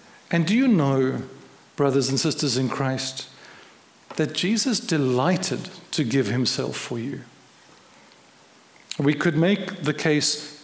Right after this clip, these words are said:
airtight if we had time to explore some other places in Scriptures, but we can see it in this passage as well. "This is my body given for you," he said. "Given."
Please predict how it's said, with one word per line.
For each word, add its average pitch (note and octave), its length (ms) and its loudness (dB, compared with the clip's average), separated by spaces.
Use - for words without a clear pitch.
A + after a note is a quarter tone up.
airtight E3 560 2
if C#3 140 -2
we C#3+ 120 2
had C3 200 0
time D3 320 0
to C#3 120 -2
explore D#3 420 0
some C3+ 220 -2
other C#3+ 180 -2
places B2+ 340 0
in A2+ 80 -4
Scriptures, C3 420 -2
but D#3 140 -2
we E3 100 0
can E3+ 160 -2
see G#3 280 0
it G#3+ 160 -2
in D#3 140 2
this F3 160 0
passage D#3+ 460 -2
as C#3+ 140 -2
well. B2+ 320 -2
"This E3 220 0
is G#3 140 2
my F3 240 4
body C#3+ 560 0
given F3+ 440 2
for C3 240 -4
you," G#2+ 320 -6
he - 120 -6
said. F#2+ 400 -4
"Given." A2+ 440 -2